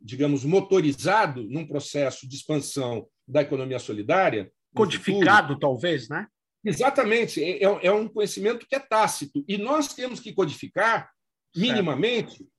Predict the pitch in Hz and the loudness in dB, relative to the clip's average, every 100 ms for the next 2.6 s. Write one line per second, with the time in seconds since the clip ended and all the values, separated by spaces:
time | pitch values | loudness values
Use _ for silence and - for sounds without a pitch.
0 | _ 165 160 269 190 269 302 - 254 151 | _ -4 -2 -2 0 0 0 0 -4 -2
1 | 208 269 285 143 - 123 143 120 123 110 | 0 0 0 -4 -10 -4 -2 -2 -4 -6
2 | 104 - 185 90 76 | -8 -10 -4 -2 -2